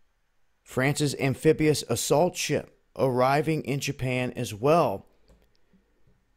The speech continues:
So we have more and more ships showing up in this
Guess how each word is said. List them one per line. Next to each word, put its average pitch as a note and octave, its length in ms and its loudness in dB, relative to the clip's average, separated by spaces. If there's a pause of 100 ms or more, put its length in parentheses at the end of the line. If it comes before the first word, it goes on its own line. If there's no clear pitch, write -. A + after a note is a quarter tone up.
(1160)
So C3 240 -2
we C3+ 120 -2
have A#2 200 -2
more D3+ 240 2
and D3+ 100 -2
more C#3+ 220 0
ships - 440 -2 (140)
showing D#3 480 2
up D#3 300 0
in D3 180 0
this C3 160 -2